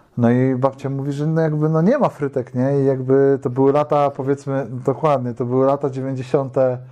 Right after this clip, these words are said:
koniec, końcówka lat dziewięćdziesiątych.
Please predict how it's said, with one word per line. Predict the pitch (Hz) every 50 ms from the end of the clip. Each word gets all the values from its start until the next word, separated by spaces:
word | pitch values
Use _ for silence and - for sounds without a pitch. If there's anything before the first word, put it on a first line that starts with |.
| - - - - _ _ _ _ - - _
koniec, | - 147 147 151 151 139 -
końcówka | - 156 151 147 - 220 - - 175
lat | 160 151 139
dziewięćdziesiątych. | 131 135 131 135 131 123 123 127 - 120 113 113 - 143 143 - -